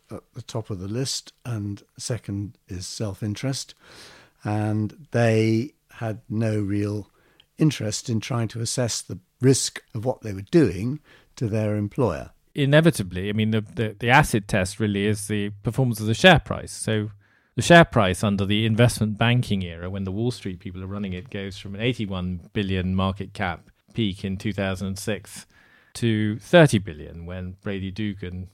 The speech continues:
Speaker 2: goes a decade later.
Speaker 1: Yes, so the investors at least smelt a rat with this, uh, strategy.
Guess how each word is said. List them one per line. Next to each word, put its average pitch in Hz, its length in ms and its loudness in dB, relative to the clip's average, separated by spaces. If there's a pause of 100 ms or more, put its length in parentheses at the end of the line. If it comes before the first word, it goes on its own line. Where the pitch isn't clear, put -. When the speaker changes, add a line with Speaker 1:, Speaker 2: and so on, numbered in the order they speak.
(160)
Speaker 2:
goes 95 580 -6 (180)
a - 40 -14
decade 98 380 -8
later. 104 320 -10 (240)
Speaker 1:
Yes, 107 540 0
so 113 600 2
the 104 540 0
investors 110 680 -2
at - 140 -10
least 110 460 -2 (220)
smelt 101 420 -6
a 90 60 -8
rat 92 460 -6
with 73 160 -16
this, - 460 -10
uh, 80 180 -8 (280)
strategy. 90 760 -10